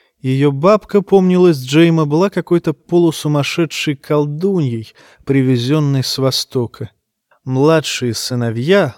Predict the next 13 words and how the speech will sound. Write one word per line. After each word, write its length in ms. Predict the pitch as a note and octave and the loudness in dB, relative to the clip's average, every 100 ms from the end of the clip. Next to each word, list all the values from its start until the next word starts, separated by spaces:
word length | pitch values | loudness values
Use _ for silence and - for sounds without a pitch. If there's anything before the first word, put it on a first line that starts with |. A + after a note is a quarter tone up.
| - | -8
лучшее, 560 | B2+ F3+ G#3+ - F#3+ | -4 -2 -2 -2 -2
на 160 | E3+ D3+ | 0 -2
что 220 | - - | -4 -4
могла 360 | D3 B2+ B2+ D3 | -2 -2 0 0
бы 140 | C#3 | 0
рассчитывать 640 | B2+ A#2 - D#3 C#3 B2 B2 | -2 -2 -4 -4 -4 -4 -4
Сибела 600 | - B2+ A#2+ E3+ F3+ D#3+ | -6 -4 -2 0 0 -2
для 160 | C3 | -2
своих 420 | A#2+ - C3 C3 C3 | -4 -4 -4 -4 -8
дочек, 600 | B2+ C3 A2 - A#2 - | -2 -2 -2 -6 -10 -6
если 240 | A#2 - | -6 -6
бы 100 | A#2+ | -6
события 560 | - B2+ B2 A#2 A#2 | -4 -4 -4 -4 -6